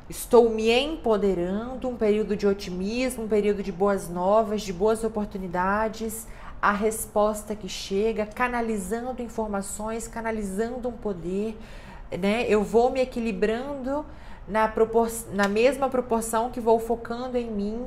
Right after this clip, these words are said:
que vou, é, é, me comprometendo comigo mesmo, com a minha evolução, com a minha ascensão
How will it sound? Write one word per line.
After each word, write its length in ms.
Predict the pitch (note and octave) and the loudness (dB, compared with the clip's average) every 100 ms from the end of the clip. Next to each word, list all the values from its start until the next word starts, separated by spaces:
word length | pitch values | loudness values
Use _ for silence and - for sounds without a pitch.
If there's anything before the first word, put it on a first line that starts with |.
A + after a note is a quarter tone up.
| C4+ | -8
que 100 | - | -8
vou, 380 | G#3 G#3+ A3 A3 - - - | 2 6 6 4 -6 -12 -8
é, 280 | - G#3 G3+ | -2 0 0
é, 100 | G#3 - - - - | -2 -6 -16 -14 -6
me 160 | G#3+ A#3+ | -4 2
comprometendo 1300 | C4+ B3+ C4 B3 A#3 A3+ A#3 A#3+ D4 D4+ D4+ D#4+ - - - | 2 2 0 2 0 -2 -4 -2 -6 -2 0 0 -6 -14 -4
comigo 460 | A3+ A3+ A3+ G#3+ G#3 | -2 0 -2 -2 -2
mesmo, 800 | G3 G3 G#3+ A#3+ A#3 B3+ C4 C4+ - - | 0 0 0 -2 -4 -4 -4 -6 -12 -2
com 80 | G3+ | 0
a 60 | |
minha 160 | G#3+ A3 | 2 0
evolução, 760 | G3 G3+ G3 G3+ - G#3+ A#3+ | 2 2 2 -2 -4 -4 -4
com 120 | A#3 | -2
a 40 | A3+ | -4
minha 400 | G#3 G#3 G3 G#3 | -2 -2 0 0
ascensão 920 | A#3 - A#3 G#3+ - - G3+ G3+ | -2 -8 -8 -8 -8 -6 -4 -4